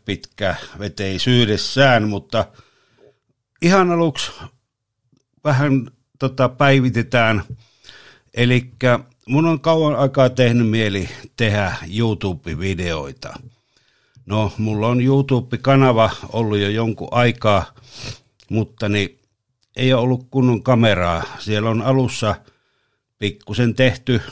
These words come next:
tällaisia Kiinasta tuodulla GoPron tapaisella action-kameralla juttuja,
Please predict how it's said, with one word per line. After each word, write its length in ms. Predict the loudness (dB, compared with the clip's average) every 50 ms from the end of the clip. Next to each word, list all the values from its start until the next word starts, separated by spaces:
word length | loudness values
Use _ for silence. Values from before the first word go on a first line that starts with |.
| -20 -12 -6
tällaisia 720 | -2 -2 0 0 2 0 0 0 0 0 0 0 0 0 -4 -8 _ _ _ _ _ _ _ _ _ _ _ _ _ _ -16 -12 -6
Kiinasta 420 | -2 0 0 0 0 -2 -2 -4 -6
tuodulla 580 | -6 -4 -4 -4 -2 -2 -4 -2 -2 -4 -4 -6 -8 -14 -20 -18 _ -6
GoPron 560 | -4 -4 -4 -4 -6 -6 -6 -4 -4 -4 -4
tapaisella 600 | -6 -6 -4 -2 -4 -4 -4 -4 -4 -2 -4 -4 -6 -10 -18 -20 -20 _ _ _ _ _ _ _ _ _ _ _
action-kameralla 960 | -8 -8 -6 -6 -6 -6 -4 -4 -4 -2 0 0 0 -2 -2 -2 -2 -2 -2 -2 -4 -8 -16 -14 -10
juttuja, 600 | -8 -8 -8 -8 -10 _ -10 -6 -4 -4 -4